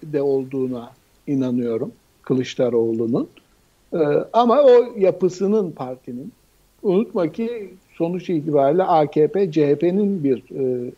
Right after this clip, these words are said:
çocuğudur ya da bir kanadıdır. İttihat Terakki'de Kazım Karabekir'in kaybetmiş olduğu at-, Mustafa Kemal'le mücadelesinde, e, bir rövanşını almıştır İttihat Terakki'nin Müslüman ve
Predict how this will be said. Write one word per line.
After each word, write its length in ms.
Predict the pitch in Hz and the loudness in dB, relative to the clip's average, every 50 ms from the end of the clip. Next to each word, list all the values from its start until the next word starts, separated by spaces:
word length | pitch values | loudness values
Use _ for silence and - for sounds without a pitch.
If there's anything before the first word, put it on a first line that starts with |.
| _ _ _ | _ _ _
çocuğudur 580 | - 143 135 123 117 127 123 123 117 127 123 120 | 0 2 2 2 2 0 0 0 0 0 0 2
ya 280 | 135 143 131 131 135 | 2 4 4 2 2
da 160 | 131 131 131 | 0 0 -2
bir 60 | 143 135 | -2 -4
kanadıdır. 680 | - 143 143 147 151 143 143 151 160 139 131 131 123 | -2 -2 -2 0 0 0 0 2 0 0 0 -2 -6
İttihat 460 | 143 151 - - 160 147 147 147 - | -8 -4 0 2 2 2 2 2 0
Terakki'de 680 | 160 143 135 135 131 - - 151 135 147 139 135 - - _ _ _ _ _ _ _ - | 0 0 0 0 -4 -6 -8 -4 0 0 0 0 -2 -6 _ _ _ _ _ _ _ 0
Kazım 380 | 180 165 160 160 165 190 170 | 2 2 2 2 0 -2 -2
Karabekir'in 800 | - 165 160 170 160 160 151 131 - - 139 127 127 131 135 139 - | -2 0 0 2 2 0 -2 -4 -6 -8 -8 -8 -8 -8 -10 -12 -12
kaybetmiş 680 | - - 156 156 160 147 147 131 - - 139 - - 131 | -6 -2 0 2 2 2 0 -2 -6 -8 -16 -14 -12 -12
olduğu 340 | 127 120 120 131 131 120 | -12 -12 -12 -12 -12 -10
at-, 280 | 117 127 123 - _ - | -10 -10 -10 -12 _ -14
Mustafa 460 | 151 139 - - 143 127 123 127 123 | -12 -12 -8 -4 -4 -4 -4 -4 -4
Kemal'le 480 | - 147 135 135 127 127 127 123 123 123 | -4 -4 -2 -2 -2 -4 -4 -4 -4 -4
mücadelesinde, 1080 | 127 127 123 139 131 127 123 120 127 123 123 120 - - - 127 127 135 185 262 339 - _ _ _ _ _ _ _ _ - - - | -4 -2 0 2 2 2 2 0 0 0 0 -2 -4 -4 -4 -2 0 2 2 2 0 -4 _ _ _ _ _ _ _ _ -8 -2 2
e, 60 | 185 175 175 165 156 156 151 151 151 151 147 147 151 185 - _ _ - | 4 6 8 8 8 8 6 6 4 4 2 0 -2 -6 -8 _ _ -10
bir 280 | - 214 175 214 240 220 | -2 2 4 6 6 8
rövanşını 680 | 226 208 202 214 214 214 214 196 - 247 247 294 285 | 8 8 8 6 6 4 2 -2 -4 -4 -6 -6 -4
almıştır 460 | 247 208 165 147 135 - - - 131 | -4 -6 -6 -8 -10 -12 -12 -12 -12
İttihat 440 | 127 123 - - 139 127 123 - - | -12 -10 -8 -6 -4 -4 -6 -6 -6
Terakki'nin 580 | 139 131 131 127 127 - - 139 127 127 127 127 | -6 -4 -4 -6 -8 -10 -8 -6 -6 -4 -4 -4
Müslüman 680 | 131 127 131 - - - 156 135 135 131 131 135 - - | -4 -6 -6 -8 -6 -4 -2 0 0 0 -2 -2 -4 -2
ve 300 | 151 139 131 131 127 131 | 0 2 4 4 2 0